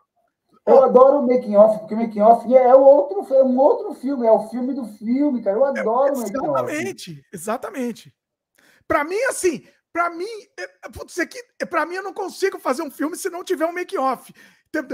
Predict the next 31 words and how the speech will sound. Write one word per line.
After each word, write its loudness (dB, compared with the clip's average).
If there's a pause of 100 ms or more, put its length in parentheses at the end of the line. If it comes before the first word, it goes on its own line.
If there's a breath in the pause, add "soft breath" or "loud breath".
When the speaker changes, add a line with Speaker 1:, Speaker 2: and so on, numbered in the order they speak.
(280 loud breath)
Speaker 2:
o, 4
aí 2
o -6
que -8
que -8
eu -4
fiz? -8
No, -4
no -6
Desamantes -6
eu -6
não -8
lembrava -6
mais -8
de -12
nada. -8
Aí 0
eu -6
fui, -4 (160)
fui -8
editar -10
o -6
make-off -4
pra, -4
pra -6
colocar -4
pros -16
membros -2
aqui -8
do -16
canal. -4